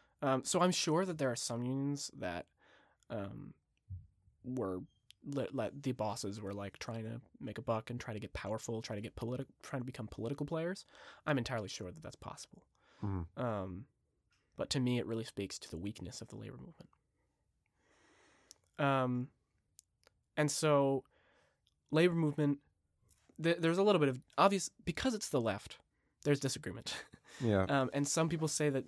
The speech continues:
Speaker 1: not just because of labor bureaucracy, uh, and businessness, but also because employers started to have much more backlash. Um, so you had,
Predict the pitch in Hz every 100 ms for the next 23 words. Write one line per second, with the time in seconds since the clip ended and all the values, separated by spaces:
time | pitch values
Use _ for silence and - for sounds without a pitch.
0 | - 131 139 143 143 147 165 - - 135
1 | 131 139 - 175 175 175 185 180 180 185
2 | 190 - 220 226 - _ - - - -
3 | 139 135 135 143 156 - - 151 170 -
4 | - _ - - - - - 143 143 151
5 | 131 - 131 127 - 131 135 147 135 120
6 | - 120 120 113 110 113 107 98 110 135
7 | 175 240 - - _ _ _ - - _
8 | _ 143 131 117 113 110 - - 123 123
9 | 127 135 123 120 117